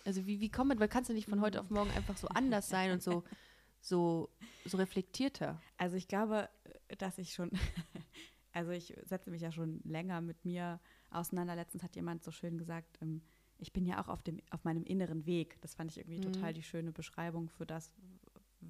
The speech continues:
Speaker 2: wo ich mich auch, wie ich mich auch fühle. Ähm, und ich hab, ähm, auch total viel Hilfe gehabt,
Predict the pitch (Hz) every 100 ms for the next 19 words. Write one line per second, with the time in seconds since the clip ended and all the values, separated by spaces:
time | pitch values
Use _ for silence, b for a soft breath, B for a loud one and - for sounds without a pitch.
0 | 170 175 180 - 165 - 175 - _ 175
1 | - - 180 - - 175 170 B B B
2 | B - 170 170 165 - 175 175 180 180
3 | - _ _ - - 170 170 170 175 -
4 | 170 165 - - 175 185 - 165 202 214
5 | - 170 175 - -